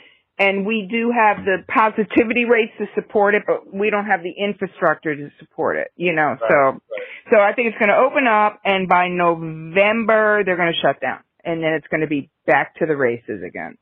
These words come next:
Speaker 1: so.
Speaker 2: Have you been watching any of the N B A basketball? Speaking of the
Speaker 1: No,
Speaker 2: bubble?
Speaker 1: no, I'm an
Speaker 2: It's been
Speaker 1: idiot. I didn't even know it was happening.
Speaker 2: Uh,
Speaker 1: This is
Speaker 2: well,
Speaker 1: stupid I
Speaker 2: you
Speaker 1: am.
Speaker 2: just start today 'cause the playoffs start today, and the
Speaker 1: Wow,
Speaker 2: Brooklyn
Speaker 1: that was
Speaker 2: Nets
Speaker 1: fast.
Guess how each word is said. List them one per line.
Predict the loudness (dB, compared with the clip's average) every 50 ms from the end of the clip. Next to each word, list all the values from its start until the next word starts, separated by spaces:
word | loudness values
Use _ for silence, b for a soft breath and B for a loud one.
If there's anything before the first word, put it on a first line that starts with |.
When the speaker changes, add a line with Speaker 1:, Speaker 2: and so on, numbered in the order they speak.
| _ _ _
Speaker 1:
so. | -2 0
Speaker 2:
Have | 0 2 2 2 0
you | 0 2
been | 2 4 4
watching | 6 4 4 2 0 -2 -4 -2 2
any | 2 4 4 4
of | 4 2
the | 2 2 2
N | 0 0
B | 2 2 2
A | 2 2
basketball? | 2 2 2 2 0 -2 -2 -2 0 2 2 2 2 0 -4 -6 -14 -6
Speaking | _ 2 2 4
of | 4
the | 4
Speaker 1:
No, | 4 4 4 4 4 4 4
Speaker 2:
bubble? | 2 0 0 -2
Speaker 1:
no, | -4 -4 -2 -2 0 0 2 2 2 2
I'm | 2 0
an | 0 0 2
Speaker 2:
It's | 0 2 2
been | 2 2
Speaker 1:
idiot. | 2 2 2 0
I | 0 0
didn't | 0 -2 -2 -2 -2
even | -2 -2 0
know | 0 2 2 2
it | 0 0
was | -2 -4
happening. | -4 -2 0 0 0 0 0 -2 0 2 4
Speaker 2:
Uh, | 4 4
Speaker 1:
This | 4 4 4 4 4 2 0 -2
is | -2 2
Speaker 2:
well, | 4 4 4 4 2
Speaker 1:
stupid | 2 0 -2 -2 -2 0
I | 0
Speaker 2:
you | 0 0
Speaker 1:
am. | -2
Speaker 2:
just | -4 -2
start | 0 2 2 2 0 -4 _ _
today | -2 0 0 0
'cause | 0 -2 -4
the | -4
playoffs | -4 0 2 2 4 4 2 2 0 0
start | 0 0 0 0 -2 -4
today, | -2 0 2 2 2 0 0 0
and | -2 -2 -2 -2
the | 0
Speaker 1:
Wow, | 2 4 4 4 4
Speaker 2:
Brooklyn | 2 2 2
Speaker 1:
that | 4 2
was | 2 2
Speaker 2:
Nets | 0 0
Speaker 1:
fast. | 0 0 2 2 2 0 -4